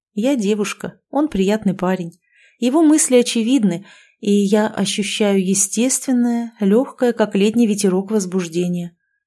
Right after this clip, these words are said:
Вот только смешано оно с непонятным стыдом. Странное, дрожащее чувство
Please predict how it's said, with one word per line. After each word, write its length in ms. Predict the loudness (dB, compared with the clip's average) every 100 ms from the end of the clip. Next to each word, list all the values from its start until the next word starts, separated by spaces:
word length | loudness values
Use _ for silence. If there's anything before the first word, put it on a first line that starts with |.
| _ _
Вот 320 | -6 -6 -6 -2
только 320 | -2 0 0
смешано 760 | 2 2 2 0 -2 -2 -2
оно 260 | -2 -2 -6 -14 _ _
с 180 | -6 -2
непонятным 640 | -2 2 4 2 2 -2
стыдом. 640 | -2 0 0 2 2 0 -8 _ _ _ _ _
Странное, 840 | -4 -2 0 2 0 -2 -6 -8
дрожащее 720 | -6 -2 2 2 0 -2 -4
чувство 560 | -2 -4 -4 -6 -6 -10